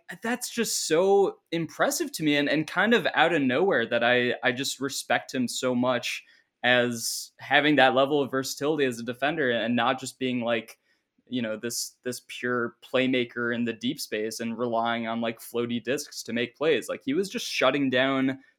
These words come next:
the reset space a lot of the time and still had one of his higher career block totals. I think he finished with fourteen on the year. Um, so I, I, it's really tough. I, obviously, I think Brownlee, uh,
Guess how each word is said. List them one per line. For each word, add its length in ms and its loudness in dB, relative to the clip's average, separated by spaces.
the 80 0
reset 480 0
space 460 -6
a 40 0
lot 240 2
of 40 -8
the 80 -8
time 380 -4
and 420 0
still 340 2
had 460 4
one 220 2
of 80 2
his 160 2
higher 420 4
career 460 -4
block 400 0
totals. 580 -6
I 40 -20
think 120 -6
he 80 -10
finished 280 -4
with 100 -12
fourteen 840 -4
on 200 2
the 80 -4
year. 640 -2
Um, 560 -2
so 280 2
I, 260 2
I, 60 -10
it's 320 -8
really 260 0
tough. 380 2
I, 140 4
obviously, 440 0
I 60 0
think 260 -6
Brownlee, 480 0
uh, 280 -2